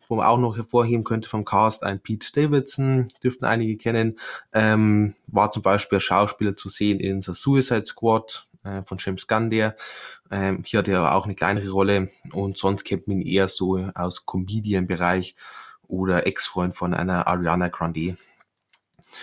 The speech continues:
Kommen wir dann zur Story. Ähm, sieben Freunde treffen sich in einer großen abgelegenen Villa, um während eines Hurricanes eine Party zu feiern.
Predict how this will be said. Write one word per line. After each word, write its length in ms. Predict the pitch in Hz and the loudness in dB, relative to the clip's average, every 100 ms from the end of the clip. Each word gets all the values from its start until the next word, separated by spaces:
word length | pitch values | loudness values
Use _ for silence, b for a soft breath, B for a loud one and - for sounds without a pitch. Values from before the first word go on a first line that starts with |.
| B B B - - | B B B -6 2
Kommen 140 | 151 | 4
wir 80 | 147 | 6
dann 200 | 127 120 | 4 4
zur 460 | - 110 101 101 101 | 2 4 4 0 -4
Story. 500 | - 139 185 196 - _ - - | 2 4 4 2 -2 _ -18 -6
Ähm, 400 | 120 117 113 113 | -4 -2 -4 -4
sieben 280 | - 165 151 | -2 0 0
Freunde 560 | - 131 165 180 170 151 | 2 2 4 2 2 0
treffen 280 | 143 143 147 | -2 -2 -4
sich 400 | - 147 147 131 | 0 0 0 -2
in 120 | 98 | -2
einer 280 | 104 104 104 | 0 -2 -4
großen 480 | - 127 151 147 | 0 0 2 -2
abgelegenen 680 | 135 131 - 120 110 110 120 | -4 -4 -2 0 0 0 2
Villa, 520 | 165 180 175 175 160 - | 6 6 6 2 -2 -4
um 220 | - 117 107 | -2 0 2
während 240 | 110 120 | 0 0
eines 440 | 104 104 98 - | -2 -2 -4 -2
Hurricanes 500 | 143 165 160 143 139 | 0 2 0 0 2
eine 160 | 110 104 | 0 -2
Party 380 | - 170 180 175 | -2 0 0 0
zu 100 | 165 | 0
feiern. 460 | - 160 170 170 | 2 4 4 2